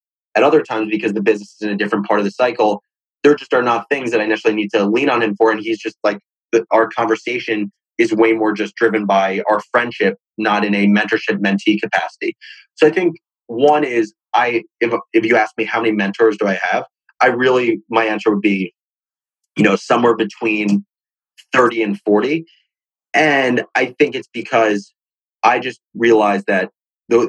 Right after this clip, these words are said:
the same way that Austin and I knew nothing about media and had to figure it all out, on a constant basis, there are things we need to do that we know that we are not the smartest or best in.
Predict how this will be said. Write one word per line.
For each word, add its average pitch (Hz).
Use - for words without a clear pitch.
the 110
same 127
way 120
that 113
Austin 101
and 113
I 113
knew 110
nothing 104
about 101
media 101
and 104
had 101
to -
figure 101
it 95
all 92
out, 95
on 127
a 117
constant 127
basis, 98
there 123
are 131
things 113
we 110
need 113
to 107
do 104
that 117
we 127
know 113
that 107
we 104
are 104
not 101
the 101
smartest 101
or 214
best -
in. 165